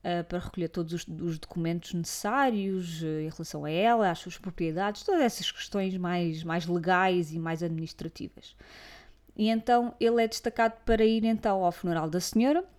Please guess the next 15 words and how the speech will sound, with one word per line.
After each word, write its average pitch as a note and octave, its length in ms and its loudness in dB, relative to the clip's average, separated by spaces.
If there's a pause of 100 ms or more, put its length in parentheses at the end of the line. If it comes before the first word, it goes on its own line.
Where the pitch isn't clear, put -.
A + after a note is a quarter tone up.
(640)
da F3+ 220 -4
senhora E3+ 540 -4
Drablow, G3+ 600 2 (1200)
e A#3 540 2
para A#3+ 120 2
tratar A#3 340 2
todas A#3 280 4
essas, A#3 720 0 (220)
essas B3 260 -2
questões. - 460 -2
Portanto, - 420 -12 (140)
aparentemente F3 720 -2
é F#3+ 40 0
um F#3+ 60 0
trabalho G#3 480 2